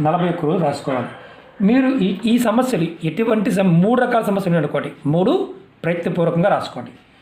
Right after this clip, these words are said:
మీకు నమ్మకంతో చేస్తే దైవిక నెంబర్లు ఖచ్చితమైన ఫలితాన్ని ఇస్తాయి. ఎటువంటి సమస్య నుండైనా బయటపడే మార్గాలు తెలుస్తాయి.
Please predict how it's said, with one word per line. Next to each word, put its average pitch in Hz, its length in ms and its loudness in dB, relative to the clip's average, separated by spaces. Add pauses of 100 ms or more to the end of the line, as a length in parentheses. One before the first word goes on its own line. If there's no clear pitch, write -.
(800)
మీకు 247 280 2
నమ్మకంతో 277 540 2
చేస్తే 170 680 -2 (160)
దైవిక 180 280 2
నెంబర్లు 160 380 2
ఖచ్చితమైన 160 440 -2
ఫలితాన్ని 131 340 -4
ఇస్తాయి. - 200 -16 (880)
ఎటువంటి 220 460 0
సమస్య 175 400 -2
నుండైనా 147 640 0 (420)
బయటపడే 151 420 0
మార్గాలు 131 340 -2
తెలుస్తాయి. - 380 -10